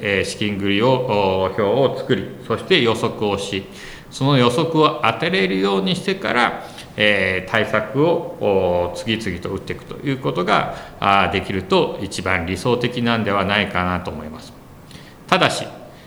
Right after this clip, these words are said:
えー、目の前で本当に買えないときに予測もうんぬんかんぬん言ってても仕方がないときがございます。そのときは社長様自らがまずは動くしかございません。それは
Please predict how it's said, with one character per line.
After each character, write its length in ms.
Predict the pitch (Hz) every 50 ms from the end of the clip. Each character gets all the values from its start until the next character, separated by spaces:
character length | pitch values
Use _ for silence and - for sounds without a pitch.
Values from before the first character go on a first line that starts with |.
| - - - -
え 320 | 104 101 98 95 92 92
ー、 40 | 92
目 100 | 101 113
の 140 | 131 170 190
前 180 | 214 233 180 123
で 60 | 104
本 240 | - - 127 135 127
当 80 | 139
に 100 | 139 135
買 180 | 127 - 131 131
え 20 |
な 140 | 131 131 131
い 60 | 131
と 80 | 131 127
き 100 | 127 -
に 220 | 90 87 90 - 95
予 100 | 98 104
測 380 | - - 175 160 165 180 170 165
も 260 | 170 170 165 165 165 160
う 120 | 156 175
ん 100 | 165 139
ぬ 60 | 117
ん 120 | 104 95 -
か 240 | - - 117 123
ん 140 | 117 107 98
ぬ 60 | 95
ん 160 | 87 87 87 - -
言 100 | 110 101
っ 20 |
て 200 | - - - 147
て 120 | 139 - 92
も 180 | 87 80 80
仕 120 | - - -
方 240 | 139 127 123 135
が 100 | 127 131
な 100 | 135 139
い 80 | 127 110
と 100 | - -
き 120 | - -
が 60 | 85 82
ご 60 | 82
ざ 100 | - 85
い 20 |
ま 120 | - - -
す。 100 | - -
そ 80 | - 117
の 80 | 135
と 160 | 139 160 170
き 100 | - -
は 340 | 180 175 165 143 - - - -
社 180 | - - 104
長 160 | - 107 98
様 260 | 92 - 104 98 101 101
自 280 | 117 135 135 139 135 135
ら 160 | 117 113 117
が 240 | 127 131 117 107 104
ま 100 | 110 110
ず 80 | 107 104
は 80 | 87 85
動 200 | 90 104 120 120
く 140 | - -
し 80 | - -
か 80 | 92 82
ご 100 | 82 82
ざ 120 | 85 87
い 20 | 85
ま 100 | 92 95
せ 120 | - -
ん。 100 | - - -
そ 160 | - - 107 110
れ 80 | 131
は 240 | 156 165 135 - -